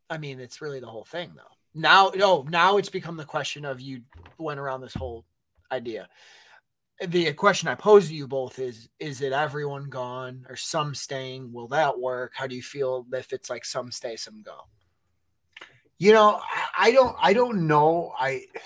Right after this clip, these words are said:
Speaker 2: you know, it sounds to me like he's gonna make some announcements after the first of the year, correct?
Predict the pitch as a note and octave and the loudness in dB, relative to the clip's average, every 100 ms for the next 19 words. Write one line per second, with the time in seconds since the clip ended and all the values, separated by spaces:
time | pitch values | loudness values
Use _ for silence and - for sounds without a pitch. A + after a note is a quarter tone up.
0 | - C3+ D#3+ D#3+ D3 D3 - - F#3+ F#3+ | -16 -4 0 2 0 -4 -4 0 4 4
1 | B3 - - E3+ D3 E3 E3 C#3 B2 - | 2 -2 -2 0 0 0 0 0 0 -8
2 | C3 - D3 B2+ C3 C3+ - B2+ A2 B2 | -10 -4 -2 -2 -2 -4 -6 -6 -4 -4
3 | C3+ - A2+ - A2+ - G#2 G#2 B2+ A2 | -4 -6 -8 -6 -6 -8 -14 -8 -8 -6
4 | - G#2 G#2+ G#2 F2+ D#2 G2 A2 B2 | -8 -10 -8 -8 -10 -12 -6 -6 -6